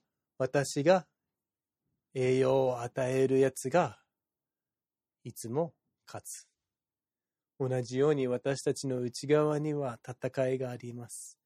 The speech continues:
私たちの古い罪の性質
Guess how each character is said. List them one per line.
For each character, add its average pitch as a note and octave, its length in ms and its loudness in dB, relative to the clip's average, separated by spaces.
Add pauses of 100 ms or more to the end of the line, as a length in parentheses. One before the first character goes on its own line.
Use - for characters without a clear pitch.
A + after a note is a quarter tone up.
(500)
私 A#2+ 340 0
た B2+ 100 0
ち A#2+ 140 -6
の E3 220 2
古 A#2+ 340 -2
い A2+ 220 -6
罪 C3+ 320 -2
の G#2 160 -12
性 A2 300 -8
質 - 360 -14